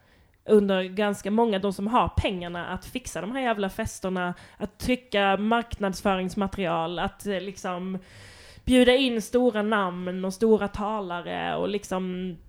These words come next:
säga att det är åttonde mars, det är en jävla fest, liksom.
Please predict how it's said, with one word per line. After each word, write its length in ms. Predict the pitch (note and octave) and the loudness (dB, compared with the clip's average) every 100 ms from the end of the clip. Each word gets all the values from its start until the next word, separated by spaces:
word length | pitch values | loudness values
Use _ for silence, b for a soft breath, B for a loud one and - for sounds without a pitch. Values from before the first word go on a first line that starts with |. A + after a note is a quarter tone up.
| - - - | -20 -20 -20
säga 380 | - - A#3 G#3+ | -10 2 6 6
att 100 | G3+ | 4
det 160 | C#4+ C#4+ | 2 4
är 60 | |
åttonde 260 | F4 C#4 A#3+ | 4 4 0
mars, 300 | A3 E3+ - | 0 -4 -8
det 60 | A3+ | -6
är 40 | |
en 80 | C#4 | -2
jävla 220 | C4+ A#3+ | 0 -2
fest, 600 | - - F4 - - - | -6 -4 -6 -6 -14 -18
liksom. 380 | - - - F#3 | -16 -14 -12 -14